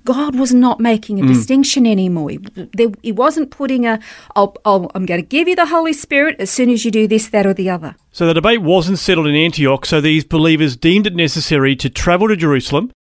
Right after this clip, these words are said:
Speaker 2: to get a ruling from the church leadership. They wanted to obviously resolve this and, and settle it once and for all.
Speaker 1: Yeah, yeah, yeah, 'cause once the debating was over and done with, James, who was in, in charge of the church in Jerusalem, he was the half-brother of Jesus, and his response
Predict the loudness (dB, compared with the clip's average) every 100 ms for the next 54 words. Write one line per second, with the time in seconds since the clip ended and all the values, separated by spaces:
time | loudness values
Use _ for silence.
0 | _ -4 0 0 2 2 2 0 -2 -2
1 | -2 -2 -2 -4 -2 -2 0 0 0 0
2 | 0 0 -2 -2 -2 0 2 2 0 -2
3 | -4 -4 -6 -2 -2 -2 -2 -4 -4 -10
4 | -8 -6 -8 -6 0 2 2 0 -2 -2
5 | -4 -4 -4 -2 0 0 -4 -4 -2 0
6 | 2 0 -2 -4 -4 -2 0 0 0 -2
7 | -2 0 0 0 -2 -4 -8 _ _ _
8 | -4 -2 -2 -2 -6 -6 -6 -4 -2 2
9 | 0 0 _ 0 0 0 -2 0 0 -2
10 | -4 -2 -2 0 0 2 2 2 -2 -4
11 | -2 -2 -2 -2 -2 -2 0 0 0 0
12 | -4 0 0 0 -2 -6 -14 _ _ -2
13 | -2 0 0 0 -4 -2 0 0 -2 -6